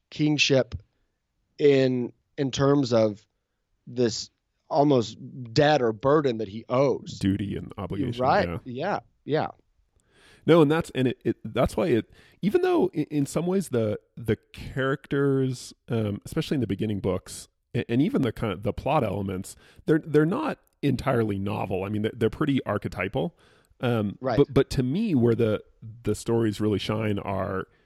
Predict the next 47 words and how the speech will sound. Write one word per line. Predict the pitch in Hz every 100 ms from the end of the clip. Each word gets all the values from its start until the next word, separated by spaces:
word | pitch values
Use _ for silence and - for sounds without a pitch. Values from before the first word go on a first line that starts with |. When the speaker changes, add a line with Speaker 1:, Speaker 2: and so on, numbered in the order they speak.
| _ _
Speaker 2:
and, | 135
and | 147 151
I |
remember | 302 269 175 113
feeling | - - 127 135 139 123
this | 104 -
on | 104
a | 104
primitive | 120 113 101
level | 104 98 101 -
as | 92
a |
kid | - - 139 110 95 85 - _ -
reading | 110 113 104
it, | 101
I, | - -
like, | 113 -
I | 127
really | 127 123 160 208 175 120 -
related | 113 120 107 110 123 110 -
to | 110
Taran | 117 104 101 98
more | 95 101 104 110
than | 101 98 101 95 - _ _ -
a | 110
lot | 98 104 104
of | 101
other, | 92 92 98 98 107 - 117
uh, | 98
books | 92 - 117 -
I | 113
was | 120 113
reading | 123
at | 117
the |
time. | - 107
Like, | 139 110
it, | 127
it | 120 -
rang | 107 110 117 120 110
true | - 107
to | 131
me | 131 143
as | 110
how | - 104 98
it | -
felt | - 92 107 -